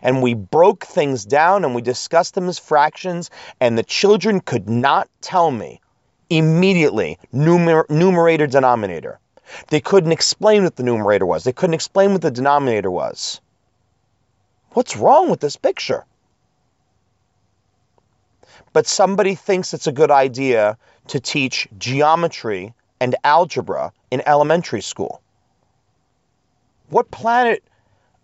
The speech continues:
is this thinking coming from? Take me to that planet. I don't understand.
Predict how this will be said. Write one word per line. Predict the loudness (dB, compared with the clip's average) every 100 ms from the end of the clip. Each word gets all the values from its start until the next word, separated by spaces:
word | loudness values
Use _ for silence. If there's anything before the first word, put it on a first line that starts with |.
| -4
is | -4 -2
this | -2 -2
thinking | 0 0 0 -2 -4
coming | -2 0 0
from? | 0 -4 -4 -10 _ _ _ _ _ _ _ _ _ _ _ _ _ _ _ _ _ _ _ _ _ _
Take | -4 -2 0 -2
me | -2
to | 0
that | 0 0
planet. | 0 0 2 -2 _ _ _ _ _ _ _ _ _ _ _ _ _ _ _ _ _ -2
I | 2
don't | 4 2
understand. | 0 -2 0 2 2 -2 -14